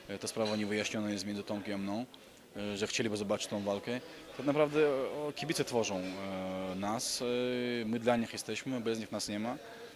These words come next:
E, dlatego też musimy robić ukłon w ich stronę. Oni chcą zobaczyć tą walkę, jest taka możliwość.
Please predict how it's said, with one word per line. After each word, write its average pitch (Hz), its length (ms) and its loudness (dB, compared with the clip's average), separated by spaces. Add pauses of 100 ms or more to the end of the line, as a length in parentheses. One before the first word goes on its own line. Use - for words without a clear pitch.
(260)
E, 107 220 -4
dlatego 120 640 4
też - 300 -2 (100)
musimy 131 520 2
robić 110 240 0
ukłon 110 300 -2
w 98 60 -6
ich 98 100 -4
stronę. 110 400 -2 (360)
Oni 117 160 2
chcą 117 160 -2
zobaczyć 110 320 0
tą 113 140 -2
walkę, 107 300 -2
jest 110 180 0
taka 120 180 0
możliwość. 104 600 -2